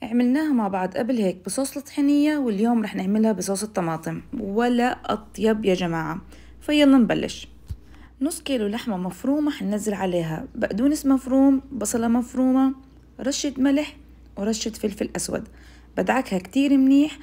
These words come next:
بعدين بنزلها بالصينية وبفردها وبشكلها بهاي الطريقة. بحطها بالفرن من عشر دقايق لربع ساعة على الرف الوسط، النار من أعلى لتعطيني تحميرة ولون حلو. بهالوقت رح نحضر الصوص:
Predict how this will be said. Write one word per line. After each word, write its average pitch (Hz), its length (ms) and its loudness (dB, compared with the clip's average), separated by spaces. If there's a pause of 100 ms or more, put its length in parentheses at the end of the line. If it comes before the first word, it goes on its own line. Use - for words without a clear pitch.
(320)
بعدين 202 380 0
بنزلها 202 480 0
بالصينية 269 680 4 (540)
وبفردها 262 840 0
وبشكلها 226 580 0
بهاي 196 240 2
الطريقة. 180 500 -4 (600)
بحطها 330 320 -4
بالفرن 240 420 0
من 240 120 4
عشر 285 260 -2
دقايق 202 300 2
لربع 262 320 0
ساعة 277 460 -2 (220)
على 185 120 -2
الرف 247 240 0
الوسط، 262 500 0 (100)
النار 240 360 2
من 254 200 0
أعلى 269 300 2
لتعطيني 240 480 0
تحميرة 240 720 2
ولون 208 360 2
حلو. - 320 -6 (840)
بهالوقت 311 600 0
رح 226 140 -4
نحضر 220 400 -2
الصوص: - 480 -6